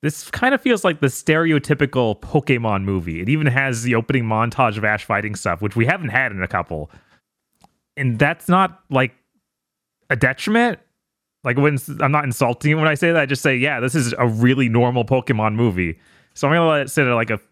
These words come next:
a four twenty-five. Just like, yeah, it was fine. It wasn't exactly great or bad or anything. It was just fine.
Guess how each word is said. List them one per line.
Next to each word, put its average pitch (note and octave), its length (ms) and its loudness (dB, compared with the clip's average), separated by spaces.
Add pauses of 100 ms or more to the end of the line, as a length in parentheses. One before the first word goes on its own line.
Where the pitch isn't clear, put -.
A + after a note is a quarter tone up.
(140)
a - 120 -8
four - 460 0
twenty-five. A#2+ 920 -2 (680)
Just C#3+ 100 -16
like, C#3 140 0
yeah, A3+ 160 2
it A#3 60 0
was G#3+ 200 -2
fine. D3 520 0 (720)
It B2 160 -8
wasn't C#3 320 0
exactly C3 500 0
great C#3 380 0
or C3 160 2
bad C#3+ 420 -2
or D3+ 100 2
anything. A#2+ 440 0
It - 20 -4
was A2+ 180 0
just D3 180 0
fine. G2+ 400 0